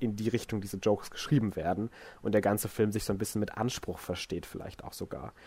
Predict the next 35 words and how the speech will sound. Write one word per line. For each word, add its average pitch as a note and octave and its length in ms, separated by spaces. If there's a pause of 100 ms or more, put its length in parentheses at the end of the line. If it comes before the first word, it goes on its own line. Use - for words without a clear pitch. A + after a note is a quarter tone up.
(500)
Ähm, G2+ 680 (840)
die - 120
Schauspieler C#3+ 500
sind G#2+ 160
super. C#3+ 540 (420)
Äh, G#2+ 300 (320)
ich - 140
denk A#2 180
mal A#2+ 140
generell, A2+ 680
jeder A2+ 280
weiß, G#2 220
dass - 140
Christoph A#2+ 280
Maria A2 300
Herbst G#2+ 600
und, G#2 480
äh, G#2 60
Caroline A2 420
Peters A2 320
und G#2+ 100
Florian A2 280
David G2+ 220
Fitz - 200
schauspielern G2+ 540
können. G2+ 340 (600)
Aber A2 420 (180)
ich - 200
würde D3+ 140
fast C3+ 220
schon C3+ 160
sagen, A#2+ 560 (180)
abseits C3+ 440
von C3+ 120
ihren A#2 440